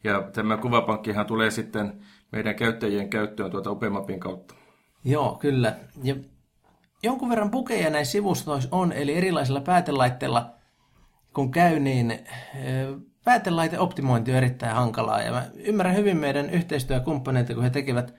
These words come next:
Speaker 2: päätelaite yhteensopivia ratkaisuja, että, että siinä menee aikaa ja rahaa, ja työ on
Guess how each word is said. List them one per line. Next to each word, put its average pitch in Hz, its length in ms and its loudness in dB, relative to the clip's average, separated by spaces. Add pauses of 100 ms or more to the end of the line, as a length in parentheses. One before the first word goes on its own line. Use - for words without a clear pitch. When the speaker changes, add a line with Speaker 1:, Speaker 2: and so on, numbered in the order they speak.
(140)
Speaker 2:
päätelaite 131 540 2
yhteensopivia 127 640 0
ratkaisuja, 120 600 0
että, 120 320 -6 (1200)
että 127 260 -4
siinä 143 200 2
menee 127 260 4
aikaa 185 340 0
ja 110 100 -2
rahaa, 143 580 0 (1000)
ja 120 160 -4
työ 156 340 2
on 107 260 -4